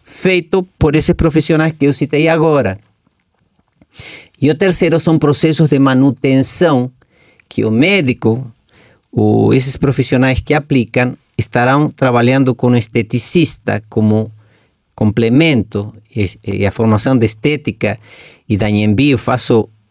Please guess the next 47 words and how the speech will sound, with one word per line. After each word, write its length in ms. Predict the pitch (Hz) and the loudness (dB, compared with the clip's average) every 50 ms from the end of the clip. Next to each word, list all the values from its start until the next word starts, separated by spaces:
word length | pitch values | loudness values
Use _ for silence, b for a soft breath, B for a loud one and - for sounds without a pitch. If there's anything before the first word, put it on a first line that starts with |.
| - | -2
honra 340 | 131 139 147 156 127 127 120 | 0 0 2 2 2 0 0
a 60 | 110 | 0
todas 480 | 107 - 147 143 127 120 117 - - - | 0 0 0 2 2 2 0 0 0 0
elas, 360 | 131 131 123 123 123 117 - | 0 2 2 0 0 0 -2
mas 240 | 113 113 110 110 - | 0 0 0 -2 -2
quero 220 | - 131 123 131 | -4 -2 -2 -2
dizer 280 | 113 113 117 - - - | -2 0 -2 -2 -2 -2
que 100 | - 123 | -2 0
a 20 | |
Anhembi, 360 | 113 113 107 104 98 135 143 | 0 2 2 2 2 0 -2
que 120 | - - 139 | 0 0 -2
é 100 | 117 107 | 0 0
do 60 | 101 | 0
nosso 260 | 107 113 110 - 123 | 2 0 0 0 -2
coração, 580 | 104 - 107 104 104 98 - - 117 120 131 127 | -2 -2 -2 -2 -2 -2 -2 -2 -2 0 0 0
que 120 | - - | -2 -4
foi 140 | - - 98 | -4 -4 -4
a 20 | |
primeira, 600 | 92 - - 104 107 110 117 120 123 127 135 143 143 B B B B B B B B B B B B | -4 -4 -4 -2 0 0 2 2 0 0 0 -2 -4 B B B B B B B B B B B B
e 120 | - 165 | -4 -4
que 160 | 160 - 294 | -2 -2 -4
tem 260 | 170 - 151 143 147 156 | -2 -2 0 2 2 4
um, 340 | 160 147 127 113 104 98 - - | 4 4 2 2 -2 -4 -8 -10
um, 400 | 101 101 104 104 - 107 107 110 | -8 -8 -8 -8 -6 -4 -4 -4
um 40 | |
trabalho 680 | 107 - 117 110 95 110 110 123 135 139 139 131 120 117 | -2 0 -2 -2 0 0 0 0 2 2 2 2 2 2
sensacional 920 | 113 - - 131 123 - 156 135 - - 143 135 120 113 117 123 127 117 110 | 0 0 0 0 0 2 0 0 2 2 2 2 2 2 2 2 2 2 2
a 40 | 107 | 2
nível 240 | 113 117 120 123 | 2 2 2 2
mundial, 480 | 123 123 123 120 110 127 131 131 135 139 | 2 2 0 0 2 2 2 2 2 2
isso 220 | 147 - - 156 | 0 0 0 2
é 80 | 151 151 | 2 2
inconteste, 720 | 156 151 - - 175 - - - 165 165 156 - - - 113 | 2 0 0 0 0 0 0 0 -2 -2 -2 -4 -4 -4 -4
porque 280 | - 123 110 113 117 | -2 -2 -2 -2 -2
quem 180 | 104 - 143 139 | 0 0 0 0
conhecer 580 | - 143 135 127 123 120 - - 139 139 147 147 | 2 2 2 2 2 0 0 0 0 2 2 2
vai, 240 | 135 139 139 135 | 0 0 -2 -2
vai 300 | 120 110 107 117 127 139 | -2 -4 -2 -2 -2 -2
perceber 540 | 131 - 135 120 - - 120 107 110 127 131 | 0 -2 -2 -2 0 0 0 0 2 0 -2
como 240 | - - 120 123 127 | -2 0 0 2 2
é 40 | 127 | 0
que 120 | - - | -2 -4
funciona, 580 | - - 165 170 160 - 339 339 233 143 113 104 | -2 0 0 0 2 2 2 2 2 2 2 2
isso 220 | 107 107 - - | 0 0 0 -2
é 40 | 131 | -4
fato, 460 | - - - 190 175 120 - - 107 | -4 -2 -4 -4 -4 -6 -6 -6 -4
né? 280 | 101 107 123 147 160 | -2 0 0 0 0